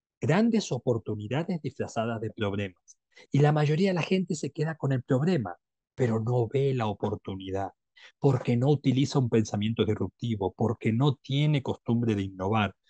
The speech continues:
porque no está dispuesta a romper paradigmas, porque no está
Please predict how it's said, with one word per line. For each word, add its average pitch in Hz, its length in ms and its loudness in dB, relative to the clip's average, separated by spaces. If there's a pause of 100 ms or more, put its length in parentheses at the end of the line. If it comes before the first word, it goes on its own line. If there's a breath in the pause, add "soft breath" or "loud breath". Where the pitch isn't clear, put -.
porque 113 360 2
no 127 100 2
está 156 300 -2
dispuesta 143 500 2
a 135 40 -2
romper 120 420 -4
paradigmas, 104 680 -2
porque 117 320 0
no 147 180 -2
está 165 360 0